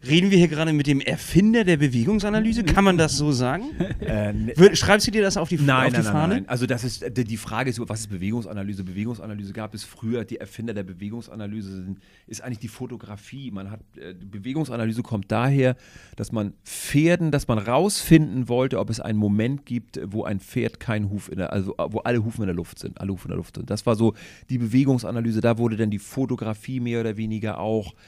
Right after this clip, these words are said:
Speaker 2: oder Videotechnik erfunden, äh, der Film so erfunden,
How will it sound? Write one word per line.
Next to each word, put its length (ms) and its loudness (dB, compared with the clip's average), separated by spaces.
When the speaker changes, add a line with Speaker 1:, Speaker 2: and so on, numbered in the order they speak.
Speaker 2:
oder 320 0
Videotechnik 1200 -6
erfunden, 1080 -2
äh, 100 -10
der 100 2
Film 440 4
so 120 2
erfunden, 800 0